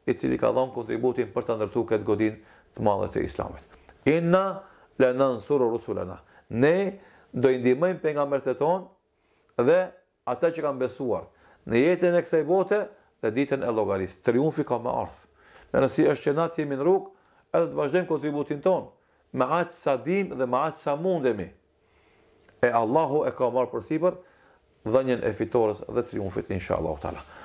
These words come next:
Andaj mos u mërzit, mos u dëshpëro, sulmet janë të shumta, momentet e ballafaqimit, ofendimet, nënçmimet që na bëhen neve si musliman, si ummet,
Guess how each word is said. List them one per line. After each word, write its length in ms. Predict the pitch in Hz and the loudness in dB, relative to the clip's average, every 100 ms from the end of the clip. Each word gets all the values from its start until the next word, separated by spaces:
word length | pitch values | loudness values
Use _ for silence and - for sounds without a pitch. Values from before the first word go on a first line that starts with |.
| - - | -4 0
Andaj 240 | 151 160 | 2 2
mos 180 | 170 - | 2 0
u 40 | 147 | -2
mërzit, 460 | 123 110 127 131 127 | -2 2 2 0 -2
mos 180 | 131 131 | -6 -4
u 80 | 123 | -2
dëshpëro, 500 | 123 113 - 131 127 107 - _ _ | -2 -2 0 2 2 -4 -16 _ _
sulmet 420 | - 151 135 127 117 | -4 0 2 0 0
janë 160 | 101 | -4
të 80 | - | -4
shumta, 540 | - 151 135 120 135 117 - _ _ - | 0 0 0 -2 -2 -2 -6 _ _ -4
momentet 440 | 117 135 156 135 | -2 0 0 0
e 40 | 127 | 2
ballafaqimit, 720 | 131 120 120 120 139 123 - _ - | 2 2 -2 -4 -4 -4 -6 _ -6
ofendimet, 680 | - 123 131 117 156 160 135 | -2 2 0 2 2 2 -2
nënçmimet 480 | 123 113 151 151 143 | -4 -8 -4 -2 0
që 80 | 135 | 0
na 140 | 123 120 | 0 0
bëhen 300 | 135 123 123 | 0 -2 0
neve 340 | 170 160 143 - - _ _ | 0 2 -2 -6 -18 _ _
si 220 | - 135 | -2 0
musliman, 680 | 120 104 113 117 139 139 123 | 0 -2 0 2 2 0 -6
si 160 | - | -4
ummet, 600 | 120 110 104 120 139 135 | -2 -2 -2 0 0 0